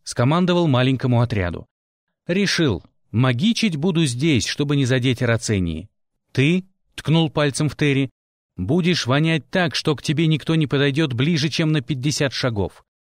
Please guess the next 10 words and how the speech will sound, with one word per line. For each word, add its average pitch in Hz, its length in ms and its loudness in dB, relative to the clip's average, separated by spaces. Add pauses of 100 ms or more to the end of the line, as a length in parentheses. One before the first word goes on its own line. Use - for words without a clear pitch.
(200)
Исчезнет, 151 720 0
когда 160 320 0
осознаешь 156 520 0
свою 147 280 -2
вину. 87 340 -2 (760)
Тебя, 143 540 0 (220)
Деммер, 95 480 0 (360)
я 127 240 -2
награжу 165 500 0
рогами, 120 640 0